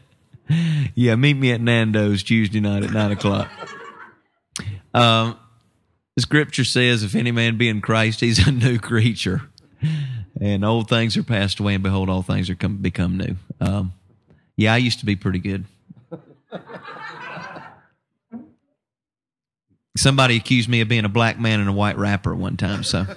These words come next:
But no, I, uh, I'll give you a little background, and we'll talk and discuss it maybe later. But, um,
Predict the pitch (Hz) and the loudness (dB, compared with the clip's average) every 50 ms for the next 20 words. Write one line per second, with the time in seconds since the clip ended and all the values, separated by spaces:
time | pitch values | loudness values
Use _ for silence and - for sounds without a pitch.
0 | - - 202 170 - - - 147 147 _ _ _ _ _ _ _ _ _ _ _ | -16 -18 -20 -18 -18 -18 -20 -20 -20 _ _ _ _ _ _ _ _ _ _ _
1 | _ _ _ _ _ _ _ _ _ - - 101 110 113 107 101 104 110 113 110 | _ _ _ _ _ _ _ _ _ -2 0 2 2 4 4 4 4 4 2 2
2 | - - - _ _ _ _ _ _ - - 95 92 92 92 92 - - - - | -2 -6 -18 _ _ _ _ _ _ -4 -2 0 0 0 0 -2 -4 -8 -12 -16
3 | _ _ _ - 104 110 127 143 131 135 147 143 131 139 131 131 135 139 127 120 | _ _ _ 2 4 4 4 4 4 2 2 2 2 0 0 2 0 0 2 2
4 | 113 107 98 - 101 101 101 101 101 104 101 98 98 95 95 - - - 64 62 | 2 2 2 -2 -2 0 0 0 0 0 -2 -2 -2 -4 -6 -8 -12 -16 -16 -14
5 | - - 104 98 101 104 98 - - 104 98 95 90 - 95 95 90 - - 104 | -10 -6 -4 -2 0 -2 -2 -2 -2 -2 -2 -2 -2 -2 -2 -2 -2 -2 0 0
6 | 98 95 - - - 98 98 95 92 101 98 92 92 92 90 95 92 95 98 95 | 0 0 -2 -2 -4 -2 -2 0 0 0 -2 -2 -2 -2 -2 -2 -2 -2 -4 -4
7 | - - _ _ _ - _ _ _ _ _ _ _ _ _ _ - 92 95 92 | -6 -10 _ _ _ -20 _ _ _ _ _ _ _ _ _ _ -4 -2 0 0
8 | 90 90 90 90 | 0 -2 -4 -4